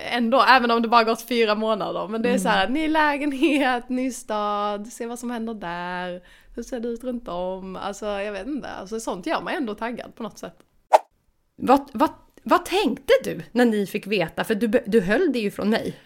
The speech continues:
Speaker 1: Snabba beslut, som sagt. Ehm, och, eh, grejen var att så här, jag fick ju veta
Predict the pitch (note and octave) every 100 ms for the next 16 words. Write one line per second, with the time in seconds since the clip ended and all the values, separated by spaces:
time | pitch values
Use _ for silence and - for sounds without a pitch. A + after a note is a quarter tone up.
0 | _ _ _ - - C4 C4 C4 A3+ G3+
1 | A3 A3+ F#3 - - G#3 - E3 - -
2 | - _ _ - _ _ G#3+ G#3 G3 F#3
3 | F#3 F3+ - G#3+ - - G3+ G3 B3 B3+
4 | G#3 A#3 B3+ A3 - G3 F3 E3 F3+ -
5 | F#3+ A#3 G3 F#3+ G#3 G#3 A3 G3 A3 A#3+
6 | D4+ - _ - D#3+ G#3